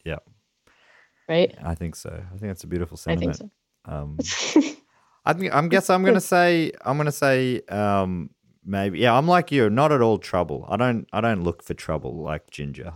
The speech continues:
Speaker 1: I'm gonna
Speaker 2: Right.
Speaker 1: say maybe sixty percent. And yeah, most of that
Speaker 2: Mm-hmm.
Speaker 1: is a fondness for <laughs> John Stamos.
Speaker 2: <laughs>
Speaker 1: It's about all that sixty percent
Speaker 2: Everyone
Speaker 1: is.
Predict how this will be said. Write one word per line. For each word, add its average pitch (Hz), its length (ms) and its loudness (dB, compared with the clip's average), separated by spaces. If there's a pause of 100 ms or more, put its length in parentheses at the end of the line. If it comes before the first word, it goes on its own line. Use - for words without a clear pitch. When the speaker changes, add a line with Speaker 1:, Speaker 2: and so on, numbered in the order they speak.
Speaker 1:
I'm 107 140 -2
gonna 113 140 0
Speaker 2:
Right. - 100 -2
Speaker 1:
say 87 160 2
maybe 82 320 -2
sixty - 440 -12
percent. 73 400 -14 (520)
And 87 200 -2
yeah, 85 120 2
most 104 340 0
of 101 60 -6
that 104 160 6
Speaker 2:
Mm-hmm. 214 160 2
Speaker 1:
is 82 260 -2
a 76 100 -8
fondness 80 540 -4
for 80 260 -4 (340)
<laughs> - 360 -20
John 87 200 -2
Stamos. 80 540 -6 (520)
Speaker 2:
<laughs> 254 1120 2 (580)
Speaker 1:
It's 101 120 -2
about 95 160 4
all 92 220 2
that - 220 0
sixty 254 220 0
percent 277 140 4
Speaker 2:
Everyone 190 100 4 (100)
Speaker 1:
is. - 140 -10